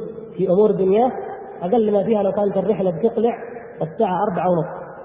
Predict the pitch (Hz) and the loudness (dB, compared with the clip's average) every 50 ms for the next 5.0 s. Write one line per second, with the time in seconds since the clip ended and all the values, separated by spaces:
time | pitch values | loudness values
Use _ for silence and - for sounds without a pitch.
0 | - - - - - - - - - 196 202 214 233 185 202 196 220 233 - 202 | -18 -18 -18 -20 -20 -20 -12 -4 -2 0 0 0 2 2 2 2 2 0 -2 -4
1 | 160 160 190 202 185 - - - 269 294 262 240 226 220 214 226 269 294 240 226 | -4 0 0 0 0 -2 -2 -2 -2 0 0 0 0 0 2 4 4 4 4 4
2 | 202 190 170 160 147 139 123 - - - - - - - - - 180 202 208 247 | 2 2 0 0 -2 -4 -6 -8 -10 -12 -12 -14 -14 -12 -4 -2 0 4 4 4
3 | 240 247 277 269 226 262 269 262 - 233 240 233 220 214 202 - 214 185 - 220 | 6 6 6 6 6 4 2 2 4 4 2 2 2 2 2 0 0 2 2 2
4 | 196 165 190 185 180 190 190 190 185 185 202 220 208 190 - 175 175 175 170 | 2 2 2 2 2 2 2 2 2 2 2 2 2 0 0 2 2 2 0